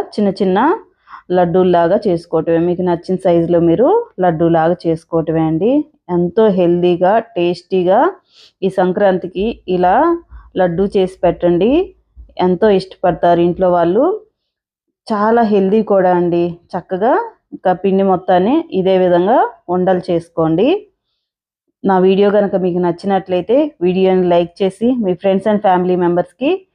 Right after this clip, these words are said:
షేర్ చేయండి. నా ఛానల్ని కొత్తగా చూస్తున్నట్లయితే మీరు నా ఛానల్ని సబ్స్క్రైబ్ చేసుకోండి. మీరు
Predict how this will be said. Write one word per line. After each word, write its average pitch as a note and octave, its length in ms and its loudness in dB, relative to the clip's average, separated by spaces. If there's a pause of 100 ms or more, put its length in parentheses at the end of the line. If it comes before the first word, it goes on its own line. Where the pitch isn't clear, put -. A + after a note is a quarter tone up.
(240)
షేర్ F#3 320 0
చేయండి. F3 520 2 (340)
నా F#3 140 0 (120)
ఛానల్ని G3 460 0
కొత్తగా G3 440 0
చూస్తున్నట్లయితే F3+ 880 -2 (300)
మీరు F#3+ 220 0
నా G#3 160 0
ఛానల్ని F3+ 500 0
సబ్స్క్రైబ్ F#3+ 540 -2
చేసుకోండి. E3+ 560 0
మీరు F#3+ 300 2